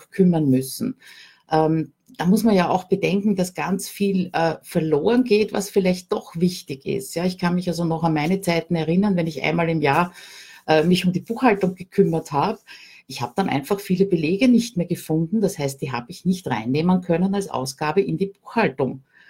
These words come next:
Was machen wir damit? Wir schenken der Finanz natürlich jede Menge Geld. Schade drum, ja.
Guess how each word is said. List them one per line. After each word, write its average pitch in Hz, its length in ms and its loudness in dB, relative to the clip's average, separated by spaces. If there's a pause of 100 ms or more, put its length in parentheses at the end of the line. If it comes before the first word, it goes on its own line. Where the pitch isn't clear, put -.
(120)
Was 160 140 0
machen 160 220 4
wir 208 80 6
damit? 214 580 2
Wir 170 160 0
schenken 165 400 0
der 180 100 2
Finanz 170 460 0
natürlich 185 440 -2
jede 165 240 -2
Menge 165 280 -2
Geld. 190 460 0 (220)
Schade 160 400 0
drum, 127 500 -8
ja. 175 240 2